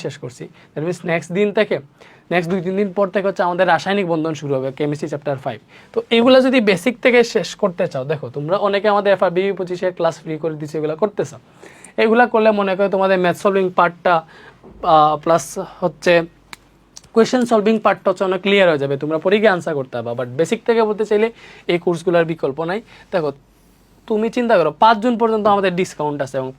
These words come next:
পাঁচ জুন পর্যন্ত এই ফিজিক্সে যদি শুধু ভর্তি হও মাত্র এক হাজার টাকা দিয়ে ভর্তি হতে পারবে, এটা পাঁচ জুন পর্যন্ত। শুধু কেমিস্ট্রিতে ভর্তি হও এক হাজার টাকা দিয়ে ভর্তি হতে পারবে। But যদি ফিজিক্স কেমিস্ট্রি একসাথে নেও মাত্র আঠারোশো নব্বই টাকা দিয়ে ভর্তি হতে পারবে। এই যে ইয়ে দেওয়া আছে, ঠিক আছে?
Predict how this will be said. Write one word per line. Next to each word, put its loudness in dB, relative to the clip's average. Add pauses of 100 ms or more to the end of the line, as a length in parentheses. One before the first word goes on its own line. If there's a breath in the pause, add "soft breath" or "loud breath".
পাঁচ 4 (100)
জুন 2 (100)
পর্যন্ত -2 (440 loud breath)
এই -2
ফিজিক্সে 2 (120)
যদি 2
শুধু 0
ভর্তি -2
হও 6
মাত্র 0 (100)
এক 4
হাজার 0
টাকা 0
দিয়ে -4
ভর্তি -6
হতে -4
পারবে, -2
এটা -2 (100)
পাঁচ 4 (120)
জুন -6 (100)
পর্যন্ত। -8 (400 loud breath)
শুধু 4
কেমিস্ট্রিতে 2
ভর্তি 0
হও 6
এক -2
হাজার -6
টাকা -18 (360 loud breath)
দিয়ে 2
ভর্তি -2
হতে -8
পারবে। -10
But 4
যদি -2 (100)
ফিজিক্স 2
কেমিস্ট্রি 0
একসাথে 0
নেও 4 (480 soft breath)
মাত্র 2 (120)
আঠারোশো 2
নব্বই 0
টাকা 2
দিয়ে 0
ভর্তি -4
হতে -4
পারবে। -2
এই -6
যে -4 (400 soft breath)
ইয়ে 4
দেওয়া 4
আছে, -12
ঠিক 4
আছে? -8